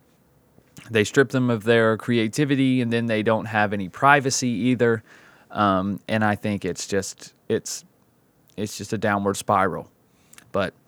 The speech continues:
like I said, guys, hopefully this clears it up for you guys if you were ever curious about the twenty-seven Club. Hopefully, uh, <laughs> this, uh,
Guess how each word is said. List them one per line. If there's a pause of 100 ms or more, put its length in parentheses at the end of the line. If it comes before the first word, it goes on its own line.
(960)
like
I
said,
guys,
hopefully
this
clears
it
up
for
you
guys
if
you
were
ever
curious
about
the
twenty-seven
Club. (520)
Hopefully,
uh, (180)
<laughs>
this,
uh,